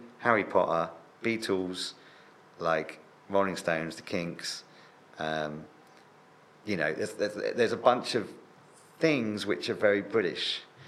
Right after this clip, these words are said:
and, but so many of them are music and cultural. And in London, we've got, like, two opera houses.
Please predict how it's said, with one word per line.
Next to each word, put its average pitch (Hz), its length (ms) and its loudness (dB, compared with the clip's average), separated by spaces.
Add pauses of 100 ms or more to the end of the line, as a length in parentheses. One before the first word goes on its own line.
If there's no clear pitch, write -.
(400)
and, 90 540 2 (1500)
but - 120 -4
so 135 340 6
many 123 200 2
of 98 60 0
them 90 120 -2
are 87 40 -2
music 92 380 -4
and 82 100 -8
cultural. - 540 -4 (880)
And 92 560 -2 (640)
in 117 140 -4
London, 113 340 2
we've 95 100 -2
got, 87 100 2
like, 85 180 -4
two 95 240 0
opera 82 280 -2
houses. 76 540 -8